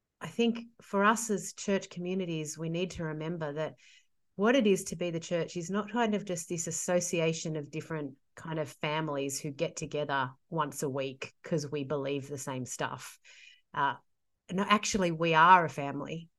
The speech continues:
We have been remade as the eternal family. We are the household of God. Um, and so the way that we live together in relationship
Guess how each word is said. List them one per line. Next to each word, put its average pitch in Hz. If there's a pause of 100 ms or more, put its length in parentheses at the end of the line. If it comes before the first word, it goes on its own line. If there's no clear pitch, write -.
(120)
We 165
have 170
been 151
remade 147
as 147
the 143
eternal 175
family. 143 (360)
We 156
are 165
the 165
household 147
of 135
God. 143 (500)
Um, 147 (920)
and 175
so 170
the 170
way 175
that 190
we 165
live 165
together 151
in 151
relationship 147